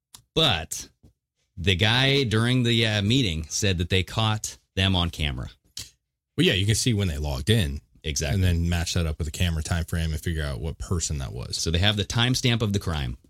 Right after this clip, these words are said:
Speaker 2: Yeah.
Speaker 1: So people will be persecuted. He said, "We're not gonna release this here during this meeting, but we're gonna hand this over to the Attorney General."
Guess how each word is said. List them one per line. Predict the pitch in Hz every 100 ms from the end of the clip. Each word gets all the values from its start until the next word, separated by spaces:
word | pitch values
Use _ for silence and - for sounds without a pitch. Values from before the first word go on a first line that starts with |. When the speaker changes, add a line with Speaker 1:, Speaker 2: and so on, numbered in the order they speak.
| _
Speaker 2:
Yeah. | - 78 71 - _ _ -
Speaker 1:
So | - 107 104
people | - 135 156 139
will | 127
be | 135 139
persecuted. | 143 127 - 98 113
He |
said, | 98 104 98
"We're | 95 107
not | 113
gonna | 117 110
release | 104 107 110
this | 107 -
here | 110 110 113 110
during | 107 101
this | 101 104 -
meeting, | 85 101 123 123
but | 82
we're | 82
gonna | 87 85
hand | 92 92
this | 85
over | 92
to | 87
the | 87 80
Attorney | - 92 85
General." | 107 135 147